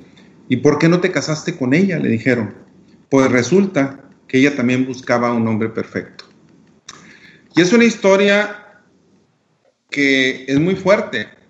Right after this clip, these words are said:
es muy fuerte en el sentido que en la vida vamos buscando la perfección, y muchas veces creemos incluso que en algunas cosas somos perfectos,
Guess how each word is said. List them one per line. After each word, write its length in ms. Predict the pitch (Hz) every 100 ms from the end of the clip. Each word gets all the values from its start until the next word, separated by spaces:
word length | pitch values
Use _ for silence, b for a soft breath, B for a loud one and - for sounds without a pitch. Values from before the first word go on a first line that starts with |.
| _ -
es 100 | 156
muy 120 | 190
fuerte 360 | 202 202 202
en 60 | 208
el 80 | 170
sentido 920 | 151 135 160 175 170 175 - - -
que 80 | 143
en 80 | 135
la 100 | 131
vida 640 | 175 196 160 156 - - _
vamos 260 | 147 170 175
buscando 500 | 139 - 147 156 165
la 180 | 147 -
perfección, 680 | 123 123 104 - 196 190 - - _ _ _ _ b b b _
y 80 | 143
muchas 360 | 143 165 190 180
veces 500 | 175 170 185 175 -
creemos 420 | 131 135 165 165
incluso 480 | 139 127 180 202 180
que 60 | 135
en 60 |
algunas 320 | 123 131 147
cosas 240 | - 147 139
somos 260 | 147 139
perfectos, 920 | - - 117 135 135 - - - -